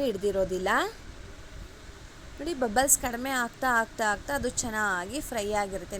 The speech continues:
ನೋಡಿ, almost ಇವಾಗ ಒಂದು ಅರ್ಧ ಫ್ರೈ ಆಗಿದೆ. ಇವಾಗ ಸ್ವಲ್ಪ ಮೇಲೆ ಕೆಳಗೆ, ಮೇಲೆ ಕೆಳಗೆ ಚೆನ್ನಾಗಿ ಎಣ್ಣೆಯಲ್ಲಿ ಫ್ರೈ ಮಾಡ್ಕೊಳ್ಳೋಣ.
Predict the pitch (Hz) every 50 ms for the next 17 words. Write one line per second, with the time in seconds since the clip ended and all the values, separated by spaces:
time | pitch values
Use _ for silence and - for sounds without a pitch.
0 | 190 202 214 269 277 - - - - - - - - - 226 220 233 247 247 -
1 | 269 254 233 226 240 233 226 233 247 254 247 226 247 254 254 - 247 226 220 220
2 | 220 208 196 190 190 196 240 285 294 311 262 247 240 233 247 240 - 277 262 233
3 | 214 - - 226 - - - - - - 226 240 240 226 226 226 220 - 226 220
4 | 214 196 220 226 220 214 214 208 202 208 208 202 - 202 196 196 233 254 - -
5 | 247 220 208 202 196 185 185 220 226 214 180 185 190 208 202 202 233 294 339 339
6 | - - 247 214 196 202 202 196 185 180 185 - - 196 185 180 175 175